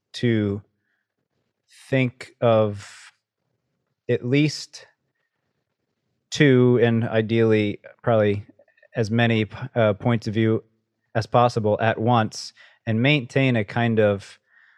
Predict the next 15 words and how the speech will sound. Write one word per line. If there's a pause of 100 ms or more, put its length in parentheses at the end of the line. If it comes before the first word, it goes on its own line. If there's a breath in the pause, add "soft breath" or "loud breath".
(800)
um, (1500)
openness
to,
to
all
of
them,
which
isn't
to
say
that
there's
a
right